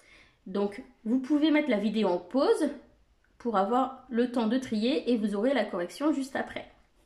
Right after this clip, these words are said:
Voilà, donc si vous avez eu le temps de faire votre petit tri, nous allons passer en revue quelles sont les cartes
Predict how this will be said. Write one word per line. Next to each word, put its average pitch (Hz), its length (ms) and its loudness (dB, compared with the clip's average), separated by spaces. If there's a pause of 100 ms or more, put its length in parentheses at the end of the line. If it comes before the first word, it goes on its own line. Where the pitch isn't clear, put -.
(1160)
Voilà, 208 280 2 (200)
donc 247 280 2 (120)
si 349 160 8
vous 359 160 6
avez 349 340 8
eu 349 60 8
le 277 180 4
temps 370 300 2
de 233 200 0
faire 311 500 2
votre 226 380 0
petit 202 360 -10
tri, - 320 2 (540)
nous 294 200 8 (160)
allons 262 220 4
passer 311 580 0 (140)
en 311 120 6
revue 214 500 2
quelles 427 180 0
sont 415 220 -2
les 208 180 2
cartes - 420 -4